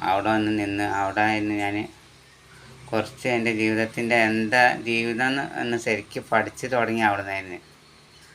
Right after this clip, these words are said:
അവിടെ ഫാദറും മറ്റേ, പിന്നെ സിസ്റ്റർമാരൊക്കെ ഉണ്ടായിരുന്നു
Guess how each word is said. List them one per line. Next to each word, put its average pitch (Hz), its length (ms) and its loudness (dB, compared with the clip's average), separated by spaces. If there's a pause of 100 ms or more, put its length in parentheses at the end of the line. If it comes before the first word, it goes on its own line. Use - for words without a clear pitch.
(680)
അവിടെ 104 240 2
ഫാദറും 110 560 4
മറ്റേ, 110 260 -2 (1000)
പിന്നെ 110 240 -2 (100)
സിസ്റ്റർമാരൊക്കെ 107 720 0
ഉണ്ടായിരുന്നു 95 380 -6